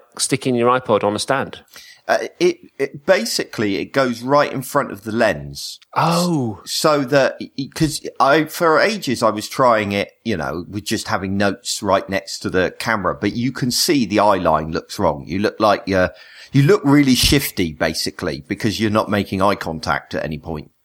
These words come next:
Speaker 1: More
Speaker 2: Well,
Speaker 1: shifty than normal.
Speaker 2: Yeah, more shifty than I naturally do. And as I have quite a high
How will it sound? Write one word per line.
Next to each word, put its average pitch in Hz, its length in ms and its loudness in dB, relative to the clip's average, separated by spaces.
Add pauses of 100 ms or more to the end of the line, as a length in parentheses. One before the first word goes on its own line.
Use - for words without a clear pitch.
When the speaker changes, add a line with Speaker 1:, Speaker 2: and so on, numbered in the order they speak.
(260)
Speaker 1:
More 123 140 2
Speaker 2:
Well, 120 140 4
Speaker 1:
shifty - 180 0
than 123 180 2
normal. 104 480 0
Speaker 2:
Yeah, 117 220 2
more 117 260 4
shifty 92 420 -4
than 90 300 -2
I 92 140 0
naturally 95 480 -4
do. 110 160 2
And 101 100 4
as 123 200 2
I 127 160 4
have 120 180 -2
quite - 240 2
a 101 280 -2
high 95 580 2